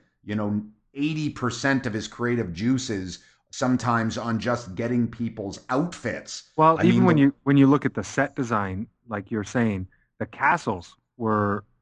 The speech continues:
Speaker 2: super impressive. The, like, all the set, all the sets and the, and the, and the costumes, like you're saying, were all very impressive. Um, but that being said, though, and I don't mean, I don't wanna digress too much,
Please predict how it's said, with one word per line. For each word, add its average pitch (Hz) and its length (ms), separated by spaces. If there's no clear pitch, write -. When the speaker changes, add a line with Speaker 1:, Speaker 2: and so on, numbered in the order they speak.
Speaker 2:
super 170 520
impressive. 101 640
The, 104 300
like, 131 220
all 156 260
the 170 120
set, - 280
all 143 200
the 147 100
sets - 400
and 127 160
the, 127 200
and 123 180
the, 113 100
and 117 140
the 110 60
costumes, 110 420
like 107 160
you're 104 80
saying, 104 280
were 127 180
all 143 220
very 135 240
impressive. 107 520
Um, 107 400
but 131 80
that 202 220
being 240 200
said, 156 300
though, 180 260
and 139 200
I 143 100
don't 160 180
mean, 160 140
I 143 100
don't 160 120
wanna 143 360
digress 127 540
too 165 140
much, 170 240